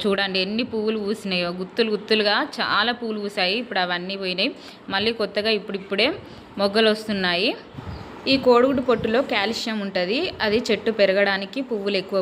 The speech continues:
పూయడానికి ఉపయోగపడుతది. ఇప్పుడు ఎరువు ఎలా వేసానో చూసారు కదా ఫ్రెండ్స్. అట్లాగే దీంతో పాటుగా ఇంకొకటి కూడా ఇంట్లో తయారు చేసుకున్నదే వేసాను, అది నెక్స్ట్ వీడియోలో చెప్తాను.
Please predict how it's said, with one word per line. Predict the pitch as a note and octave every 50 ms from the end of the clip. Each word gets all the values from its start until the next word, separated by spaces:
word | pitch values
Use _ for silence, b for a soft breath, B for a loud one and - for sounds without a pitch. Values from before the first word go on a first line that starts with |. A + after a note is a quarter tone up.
| F#3 F#3
పూయడానికి | F3+ F3+ F3 F3 F3 E3+ E3+ E3 - B3
ఉపయోగపడుతది. | A#3+ - G3 F#3 F3 F3 E3+ E3 E3 - - D#3 D3 D#3+ - - - - - - - - - - - - - - - - A3+
ఇప్పుడు | A#3 A#3+ C4+ B3 A3+
ఎరువు | G#3+ A#3 B3 C4+ A#3+ A#3
ఎలా | B3 B3 B3+
వేసానో | A#3+ A#3+ B3 B3 C4 A#3 A#3 A#3+ C#4 E4+ E4+ -
చూసారు | C4 A#3+ A#3+ B3 A#3+ A#3 A3+ G#3+
కదా | G#3 G#3 G#3 G#3
ఫ్రెండ్స్. | G#3+ G#3+ C4+ F4+ F4 - - _ _ _ _ _ _ _ _ - A3 A3
అట్లాగే | A3+ C4+ C#4 C4+ C4+ D4+ D#4 B3
దీంతో | C4 C#4 C#4+ C4+ C#4+ D4+ C#4+ C#4+
పాటుగా | C#4 B3+ B3+ B3+ B3+ B3 C4+ D#4 D#4 C4+
ఇంకొకటి | B3+ B3 C4 B3+ B3+ B3 B3 A#3 A#3
కూడా | A#3+ C4 C#4+ C4+
ఇంట్లో | A#3 A3+ A#3+ A#3 A3+ A3+
తయారు | G#3+ G#3+ G#3+ G#3+ A3 A3+
చేసుకున్నదే | A3 A3+ A3 - - A3 A3 A3 G#3+ G#3 A3 B3+ C#4+ B3+ A3
వేసాను, | G#3 G#3+ G#3+ A3 G3 F3+ F3+ G#3+ C#4+ G4 B B B B B _ _ - A3
అది | A#3+ C#4 D4+ C#4
నెక్స్ట్ | B3+ B3+ - - C#4 C4
వీడియోలో | B3+ B3 B3 B3 B3 B3+ B3+ B3+
చెప్తాను. | G#3+ - - - G#3 G3+ G3+ A#3